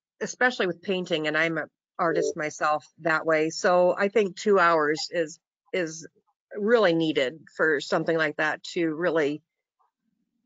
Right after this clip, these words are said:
to get anything really done. So, um, and like I said, uh, the people taking these classes actually stayed even a little longer, which was fine with me, but may not work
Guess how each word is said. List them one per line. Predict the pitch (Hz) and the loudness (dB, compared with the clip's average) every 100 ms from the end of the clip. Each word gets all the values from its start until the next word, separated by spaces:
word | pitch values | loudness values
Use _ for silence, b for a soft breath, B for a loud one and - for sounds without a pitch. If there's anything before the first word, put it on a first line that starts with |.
| - | -6
to | 185 | 0
get | 220 208 | 2 4
anything | 175 185 156 | 2 0 0
really | 156 151 143 | 2 2 0
done. | 135 139 85 - 190 | -4 -8 -8 -12 -14
So, | 220 165 147 147 143 - - | -4 0 2 2 0 -4 -8
um, | 156 - | -10 -4
and | 180 | -2
like | 202 196 | 0 0
I | 196 | -2
said, | 196 156 - | 0 -2 0
uh, | 170 151 | 0 0
the | 156 160 | -2 -4
people | - 208 180 | -6 0 0
taking | - 185 156 156 | 0 -4 -4 -4
these | 170 | -4
classes | - 156 147 151 - | -4 -6 -6 -6 -6
actually | 180 - 156 | -6 -4 -6
stayed | - 160 | -4 -4
even | 160 147 | -4 -4
a | 143 | -2
little | 147 139 | 0 0
longer, | 139 139 135 131 | 0 0 -2 -2
which | 147 - | -2 -2
was | 175 | -2
fine | - 233 226 | 2 2 0
with | 202 | -2
me, | 196 180 | -2 -2
but | 170 160 | -2 -2
may | 165 160 | -2 -2
not | 160 151 | -2 -4
work | 151 147 | -2 -2